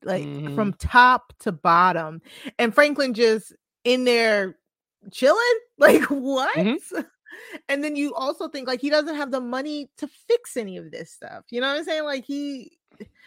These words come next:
Speaker 1: oh my gosh. And, and Franklin coming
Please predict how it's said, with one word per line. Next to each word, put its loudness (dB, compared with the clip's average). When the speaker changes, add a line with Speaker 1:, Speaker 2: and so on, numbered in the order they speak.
Speaker 1:
oh 4
my -8
gosh. 0
And, -2
and -2
Franklin -4
coming -8